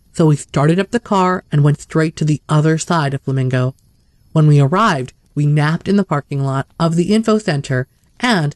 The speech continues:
when it opened, I went in, found a ranger, and told him what had happened,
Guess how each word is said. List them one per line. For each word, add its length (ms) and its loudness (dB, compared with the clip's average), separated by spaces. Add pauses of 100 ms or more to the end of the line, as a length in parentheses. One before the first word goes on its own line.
(200)
when 160 2
it 180 -2
opened, 540 0
I 140 2
went 280 0
in, 300 0 (240)
found 260 2
a 60 2
ranger, 580 0
and 160 0
told 320 0
him 140 2
what 120 2
had 140 0
happened, 420 -4